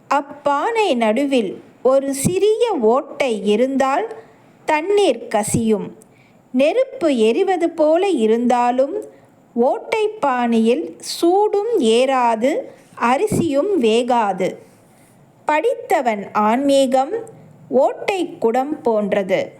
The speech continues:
பாமர மக்களுடைய ஆன்மீகம் அறிவில்லாத ஆன்மீகம் என்றாலும்,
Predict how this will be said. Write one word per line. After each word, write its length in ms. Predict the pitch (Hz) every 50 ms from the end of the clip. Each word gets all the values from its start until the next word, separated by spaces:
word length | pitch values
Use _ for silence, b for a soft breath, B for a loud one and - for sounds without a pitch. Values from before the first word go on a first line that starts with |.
| - - - - _ _ _ _ _ _ _ _ _ -
பாமர 640 | - 302 302 320 359 427 453 480 453 415 370 285 247
மக்களுடைய 960 | 226 220 220 214 220 - - - 302 311 302 269 240 233 233 214 208 185 - -
ஆன்மீகம் 800 | 208 208 208 220 240 262 262 269 269 269 277 262 285 285 311 427 480 453 B B B B B B B B _ _
அறிவில்லாத 1080 | - 247 262 285 381 427 427 427 427 370 339 311 277 254 254 254 254 247 302 339 - -
ஆன்மீகம் 920 | - 226 220 214 220 226 226 220 220 214 214 208 214 208 190 190 180 - -
என்றாலும், 760 | - 226 226 220 233 240 269 277 269 262 262 269 277 302 403